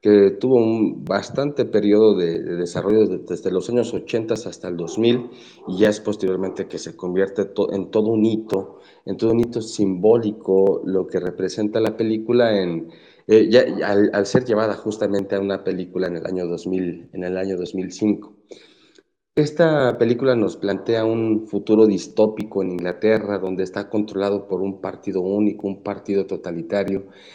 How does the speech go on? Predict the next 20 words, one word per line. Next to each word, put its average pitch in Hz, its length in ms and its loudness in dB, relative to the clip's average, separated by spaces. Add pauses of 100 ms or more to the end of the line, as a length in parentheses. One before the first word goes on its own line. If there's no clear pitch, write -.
(140)
Y - 80 0
aquí 113 160 2
hay 135 80 6
un 147 80 4
elemento 120 480 2
muy, 117 640 2
muy 131 160 0
simpático, 117 800 0
muy 110 220 2
curioso 107 440 4
en 107 120 -4
cuanto 92 360 -2
al 85 240 -4
reparto 98 640 -2
de 90 100 0
los, - 540 -8 (420)
de 104 80 4
los 104 220 2
actores. 117 600 2 (460)
Pues, 110 640 4